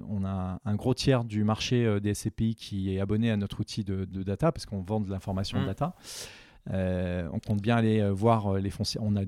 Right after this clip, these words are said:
Speaker 1: on voit les foncières cotées avec lesquelles on travaille et qui commencent à aussi nous, nous acheter, euh, la donnée. Euh, des assureurs vie également. Donc, on, on travaille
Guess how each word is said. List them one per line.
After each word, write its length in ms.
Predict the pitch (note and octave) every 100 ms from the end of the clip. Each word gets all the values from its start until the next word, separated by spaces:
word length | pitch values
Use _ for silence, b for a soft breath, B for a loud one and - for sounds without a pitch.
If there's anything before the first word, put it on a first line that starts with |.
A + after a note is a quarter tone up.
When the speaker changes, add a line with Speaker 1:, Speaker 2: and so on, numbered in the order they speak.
| F#2
Speaker 1:
on 200 | G#2 G2
voit 180 | G2+ B2
les 80 |
foncières 300 | A2 A#2 A2+
cotées 240 | - G#2+ A#2
avec 180 | G2 G#2+
lesquelles 220 | - G2+
on 80 | F#2+
travaille 400 | G#2+ A2 A2 F#2+
et 80 |
qui 180 | - -
commencent 380 | - G#2 A2+ -
à 80 | F#2+
aussi 320 | F#2+ - A2
nous, 180 | G2 F#2+
nous 220 | G#2 F#2+
acheter, 320 | F#2+ - A2+
euh, 180 | G2 G2 G2 G#2
la 100 | G2+
donnée. 320 | G#2 C#3 F3 B B B B B _ -
Euh, 180 | F#2+
des 220 | F#2+ G#2 G#2+
assureurs 400 | - A#2+ G#2+ G2+
vie 180 | G2+
également. 380 | G2+ G2 G#2+ D#3
Donc, 180 | A#2 -
on, 80 | B3 A#2+
on 60 |
travaille 360 | A2+ - C#3